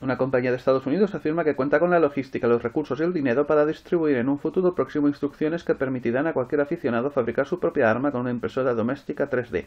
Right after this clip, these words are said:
Yo ya me lo veo. Todo el mundo podemos fabricar las armas con, a tra-, con los planos a través de internet, en las impresoras tres D, pero se prohibirá que los agricultores puedan fabricar sus herramientas.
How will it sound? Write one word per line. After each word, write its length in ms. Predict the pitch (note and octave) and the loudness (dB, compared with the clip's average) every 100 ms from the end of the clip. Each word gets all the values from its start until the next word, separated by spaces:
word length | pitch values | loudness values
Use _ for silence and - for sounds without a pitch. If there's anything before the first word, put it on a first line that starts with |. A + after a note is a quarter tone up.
| - - - - | -8 -20 -18 0
Yo 80 | - | 10
ya 120 | G#3 | 12
me 100 | D3+ | 12
lo 80 | A#2 | 8
veo. 180 | A#2 A2 - _ _ _ - - | 4 2 -6 _ _ _ -20 2
Todo 200 | F#3 F#3+ | 8 10
el 60 | E3 | 10
mundo 300 | D3 C3+ A#2 | 8 4 4
podemos 320 | B2 B2+ C3 | 6 6 4
fabricar 340 | B2 A2 A2+ | 2 4 4
las 240 | A#2 A#2+ - | 4 4 6
armas 560 | C#3+ E3 D#3+ E3 E3 | 6 6 4 4 2
con, 420 | - C3 B2 A#2+ A#2+ - - | 0 -2 0 -4 -6 -12 -2
a 140 | A2+ | 0
tra-, 260 | A#2 G#2+ A2+ | 2 0 2
con 300 | A#2+ A2+ A2+ | 2 4 4
los 180 | A2 - | 0 4
planos 400 | B2+ C#3 D3 C#3 | 8 8 8 2
a 80 | |
través 260 | A2+ A#2 A#2 | 4 6 6
de 60 | A#2 | 2
internet, 560 | A2 G2+ A2 C#3+ D3+ | 0 -2 2 4 4
en 140 | C#3 A2 | 4 0
las 180 | G#2 | -2
impresoras 560 | G2+ G#2+ - C3+ C3 C3 | -6 -6 -4 0 0 2
tres 180 | D3+ C#3+ | 2 6
D, 200 | D3+ E3 - - - - - - | 6 6 2 -20 -20 -20 -20 -6
pero 420 | - G3+ G3+ F#3+ F#3+ | 4 8 10 8 6
se 140 | G3 | 4
prohibirá 560 | F#3 E3 E3 D#3 D3 D3 | 6 6 6 6 6 6
que 140 | C3+ | 4
los 200 | C3+ C#3 | 4 4
agricultores 640 | C#3+ C#3 D#3+ - B2 B2 | 2 2 0 2 2 0
puedan 320 | - A#2 A2 A2+ | 2 4 4 2
fabricar 600 | B2+ A#2+ A#2+ A#2 A#2 C3 | 0 0 2 4 4 2
sus 520 | - - D#3+ D#3 - | -14 -4 0 0 4
herramientas. 1080 | C#3+ C#3+ C#3+ D3 C#3+ C#3 D3 C3+ A#2+ A#2 - | 4 6 4 4 4 4 2 -2 -6 -6 -12